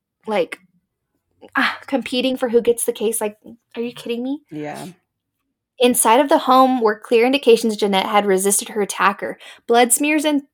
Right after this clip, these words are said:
Speaker 1: fingerprints were found in the living room and kitchen, where the back door had been unlocked and left ajar.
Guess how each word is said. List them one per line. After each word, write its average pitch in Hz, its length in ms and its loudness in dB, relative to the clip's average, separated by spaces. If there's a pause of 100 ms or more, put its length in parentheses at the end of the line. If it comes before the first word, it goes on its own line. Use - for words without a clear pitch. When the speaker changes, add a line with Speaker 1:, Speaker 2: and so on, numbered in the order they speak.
(220)
Speaker 1:
fingerprints 247 580 0
were 202 120 0
found 202 280 2
in 247 100 0
the 277 60 2
living 226 300 0
room 220 200 -4
and 208 260 -4
kitchen, 208 400 -4 (300)
where 214 140 6
the 208 80 4
back 202 240 4
door 214 200 2
had 202 180 0
been 190 140 0
unlocked 185 380 0
and 180 80 -4
left 170 200 -2
ajar. 165 420 0